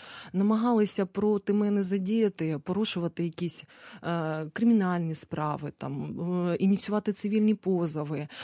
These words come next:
взагалі просто створювати якусь таку психологічну атмосферу навіть в тому ж колективі Октябрського районного суду, в якому я працюю. Е, і виходить, те, що намагається проти мене отаким чином діяти, воно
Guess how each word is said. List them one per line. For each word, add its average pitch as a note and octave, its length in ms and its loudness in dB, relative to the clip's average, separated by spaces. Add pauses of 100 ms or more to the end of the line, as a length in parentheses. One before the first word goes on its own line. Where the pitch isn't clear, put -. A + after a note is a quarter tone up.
(160)
взагалі A#3+ 360 2
просто B3+ 320 0
створювати A#3 520 2
якусь A3 280 0
таку G#3 320 -2
психологічну B3 680 2
атмосферу B3+ 340 2
навіть A#3 360 4
в - 60 -16
тому A3+ 220 4
ж - 180 -6
колективі A3+ 600 2
Октябрського G#3 640 -2
районного A3 280 2
суду, D3 500 -4
в - 180 -20
якому E3+ 320 -2
я E3 120 0
працюю. D#3 720 -2 (440)
Е, E3 760 -2 (880)
і G3+ 340 2 (200)
виходить, G#3 720 0 (240)
те, A#3+ 180 4
що G#3+ 260 2
намагається G3+ 580 2
проти G3+ 260 -4
мене A3 340 4
отаким A3+ 580 0
чином B3+ 320 2
діяти, C#4+ 360 2
воно A#3+ 460 4